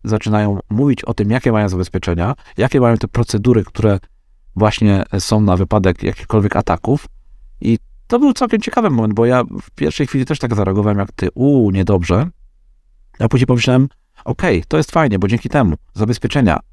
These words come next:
e, takich aplikacji jeszcze bardziej wzrosną". E, dowiemy się, co się, co w ogóle robić, gdy takie ataki, wiesz, są i gdy hakerzy się faktycznie włamią do takiej aplikacji i coś tam, wiesz, wykradną.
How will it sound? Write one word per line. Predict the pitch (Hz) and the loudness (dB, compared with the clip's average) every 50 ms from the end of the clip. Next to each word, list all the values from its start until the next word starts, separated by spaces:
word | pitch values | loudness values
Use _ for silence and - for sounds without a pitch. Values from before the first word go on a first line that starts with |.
| - _ - - | -20 _ -16 -6
e, | - - 95 - | 0 2 2 2
takich | - - 135 - - - | 2 -2 -4 -4 -2 -4
aplikacji | 127 - - 113 - 113 98 - - 98 | -4 -2 -2 -2 0 0 -2 -2 -2 -2
jeszcze | 135 156 - - 110 | -2 -2 0 -2 -2
bardziej | 95 98 95 95 87 85 | 0 0 -2 0 0 -2
wzrosną". | 80 82 98 82 73 - - 73 71 - - - - - _ - - | 0 0 0 0 0 -2 -2 -4 -4 -4 -4 -8 -12 -20 _ -20 -12
E, | - - 98 98 95 95 92 95 | -4 -2 0 2 2 2 0 0
dowiemy | 92 117 107 131 160 160 143 | 0 -2 -2 0 -2 -2 -2
się, | - 143 135 120 | -2 -2 -2 -2
co | - - 160 | -2 -2 -4
się, | - - 151 135 123 117 - | -2 -2 -2 0 0 -2 -4
co | - - 160 | -4 -4 -4
w | 165 | -4
ogóle | 151 147 143 | -2 -4 -2
robić, | 131 175 214 190 117 92 - - - | 0 -2 0 0 -2 -4 -4 -8 -8
gdy | - 95 92 98 95 - - | -4 0 2 2 2 2 0
takie | - - - - - | -6 -4 -4 -2 -4
ataki, | - - 110 - - 107 101 95 - - - - | -2 -4 -4 -2 -2 -2 -2 0 -2 -4 -6 -4
wiesz, | 98 95 92 - | -4 -4 -4 -4
są | - - 120 107 98 95 95 | -2 0 0 2 2 0 0
i | 98 95 92 90 - | 0 -2 -2 -2 -4
gdy | - 92 101 95 | -4 -2 -2 -2
hakerzy | 92 101 92 - 110 98 98 90 | -2 -4 -2 -2 -2 0 0 -2
się | - 95 | -4 -4
faktycznie | - - - - - - 104 90 | -6 -6 -6 -6 -4 -2 0 0
włamią | 82 92 101 107 107 92 85 78 | 0 2 2 2 2 2 0 0
do | 73 | -2
takiej | - 85 - 87 | -4 -2 0 -2
aplikacji | 80 - - - 90 87 85 - 87 - | -2 -2 -2 -2 -2 -2 -2 -2 -4 -6
i | 85 | -6
coś | - - - - - | -4 -6 -8 -6 -2
tam, | - 92 90 87 | -2 0 0 2
wiesz, | 80 85 78 78 | 0 0 -2 -2
wykradną. | 92 95 - - 95 87 78 76 73 95 139 | -4 -4 -2 0 0 0 0 -2 -2 -2 -4